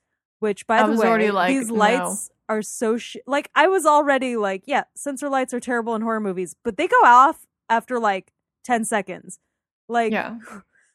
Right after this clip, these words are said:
Speaker 2: They're really
Speaker 1: it was
Speaker 2: conserving
Speaker 1: giving me
Speaker 2: power
Speaker 1: heart
Speaker 2: down there.
Speaker 1: flashbacks to my, uh, my dorm bathroom at Cornell, which sometimes I'd be in the shower and it would be like, "No one's in here," and it would just turn off the lights.
Speaker 2: <laughs>
Speaker 1: And I wouldn't be in there that long. I'd be in there, like, five minutes, and
Speaker 2: Oh
Speaker 1: it
Speaker 2: my
Speaker 1: would just
Speaker 2: God.
Speaker 1: be like,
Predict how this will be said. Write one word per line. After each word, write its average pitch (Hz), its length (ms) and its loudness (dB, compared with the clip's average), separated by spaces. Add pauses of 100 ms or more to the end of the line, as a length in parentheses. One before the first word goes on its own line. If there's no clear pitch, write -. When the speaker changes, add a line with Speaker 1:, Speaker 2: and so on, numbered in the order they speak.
(100)
Speaker 2:
They're 226 160 0
really 220 220 0
Speaker 1:
it 403 140 2
was 508 100 8
Speaker 2:
conserving 415 100 4
Speaker 1:
giving 587 100 8
me 679 80 4
Speaker 2:
power - 160 6
Speaker 1:
heart 349 200 8
Speaker 2:
down 220 60 -10
there. 247 80 8 (120)
Speaker 1:
flashbacks 339 500 -4
to 330 100 -6
my, 277 280 -2
uh, 247 260 2
my 262 180 -4
dorm 285 680 -4
bathroom 233 720 -2 (240)
at 254 100 -8
Cornell, 302 560 0
which 262 220 -6
sometimes 320 420 -2
I'd 262 100 -4
be 269 120 -6
in 262 80 -8
the 254 80 -6
shower 240 400 0
and 220 120 -4
it 233 40 -4
would 240 140 -2
be 240 120 -6
like, 226 340 -4 (140)
"No 240 100 0
one's 349 140 2
in 427 180 2
here," 294 280 2
and 240 120 -4
it 254 40 -2
would 254 100 -4
just 262 220 -8
turn 285 260 0
off 269 220 4
the 254 80 -4
lights. 220 440 -4
Speaker 2:
<laughs> - 40 -4 (460)
Speaker 1:
And 262 80 2
I 349 80 10
wouldn't 571 260 4
be 453 220 6
in 302 140 0
there 277 180 2
that 262 240 4
long. 214 380 0 (320)
I'd 320 120 -8
be 453 80 2
in 370 80 0
there, 349 120 2
like, 294 200 2
five 269 240 4
minutes, 240 360 -4 (380)
and 247 160 -2
Speaker 2:
Oh - 20 0
Speaker 1:
it 269 40 2
Speaker 2:
my 277 40 0
Speaker 1:
would 262 80 -4
just 277 180 -4
Speaker 2:
God. - 40 -8
Speaker 1:
be 277 100 -2
like, 240 380 0